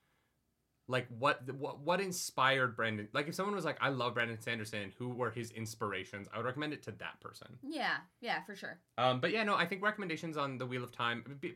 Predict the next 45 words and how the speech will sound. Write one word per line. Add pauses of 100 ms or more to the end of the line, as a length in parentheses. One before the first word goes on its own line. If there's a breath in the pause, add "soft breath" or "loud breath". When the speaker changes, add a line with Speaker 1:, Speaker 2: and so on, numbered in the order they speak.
Speaker 1:
par-,
especially
because
of
the
slavery
element, (300 soft breath)
um,
and
because
of
how
much,
like,
sexual
assault
there
is
in
it. (520 soft breath)
Um, (100)
the,
I
mean,
guys,
like, (300 soft breath)
the, (220)
I,
I
would
have
put
these
books
down (320)
if
it
weren't
for
the
show
because
of
the
spankings.